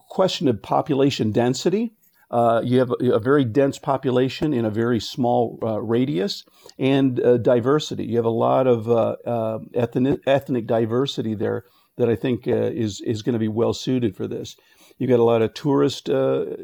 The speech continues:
uh, traffic running through there. And with the way we're going to create content through this whole process and, and even this contest approach that we're taking, uh, uh, to sh-, uh, into, uh, our approach to Shift Pixie Labs, uh, we think that,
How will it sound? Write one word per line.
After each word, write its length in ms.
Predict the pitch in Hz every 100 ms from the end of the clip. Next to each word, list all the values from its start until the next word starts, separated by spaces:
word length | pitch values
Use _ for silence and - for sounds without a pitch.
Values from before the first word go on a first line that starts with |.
| -
uh, 120 | -
traffic 440 | 139 147 139 147 -
running 240 | 135 131
through 260 | - 139 135
there. 260 | 139 143 - _ _ _ -
And 220 | 131 127
with 220 | 131 127 -
the 80 |
way 260 | 135 151 160
we're 200 | 139 139
going 360 | 120 131 139 123
to 160 | -
create 460 | 113 147 131 120 -
content 580 | - 143 156 - 120 -
through 160 | 123
this 220 | 113 110
whole 160 | - 117
process 720 | - 135 139 131 117 110 -
and, 220 | 120 104 - _ _
and 140 | - 120
even 240 | 117 113
this 140 | 107 -
contest 640 | - 143 143 - 120 -
approach 400 | - 120 101 -
that 120 | 110
we're 140 | 110 107
taking, 520 | - 117 - 107 101 _ _ -
uh, 60 |
uh, 640 | 110 107 104 107 - 110 107 - _
to 200 | - 113
sh-, 140 | -
uh, 220 | 127 123 104
into, 440 | 117 113 107 113 -
uh, 200 | 110 120 -
our 220 | 110 117
approach 340 | - 127 123 -
to 120 | 110
Shift 240 | - -
Pixie 260 | 113 - 110
Labs, 460 | 113 127 113 104 - _ _ _ _ 113
uh, 80 |
we 140 | 110 120
think 280 | 139 123
that, 120 | -